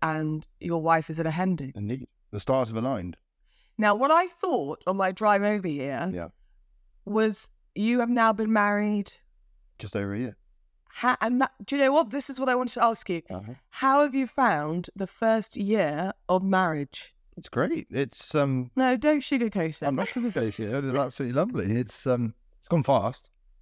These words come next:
Speaker 2: very fast.
Speaker 1: Yeah, it has.
Speaker 2: Um, but no, it's, it's been really good. Um,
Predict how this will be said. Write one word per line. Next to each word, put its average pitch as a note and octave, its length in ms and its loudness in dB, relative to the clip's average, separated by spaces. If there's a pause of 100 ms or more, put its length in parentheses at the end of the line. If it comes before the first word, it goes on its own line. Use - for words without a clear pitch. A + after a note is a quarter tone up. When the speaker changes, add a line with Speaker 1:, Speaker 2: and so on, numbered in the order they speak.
Speaker 2:
very D3 100 0
fast. - 380 -8
Speaker 1:
Yeah, E3 180 0
it C#3 40 -4
has. D3+ 280 -8 (100)
Speaker 2:
Um, G#2 480 0
but G#2+ 140 0
no, F#3+ 100 6
it's, G2+ 240 0
it's G2+ 140 -4
been G2+ 260 -2
really G2+ 200 -2
good. - 240 -6 (180)
Um, G#2 340 0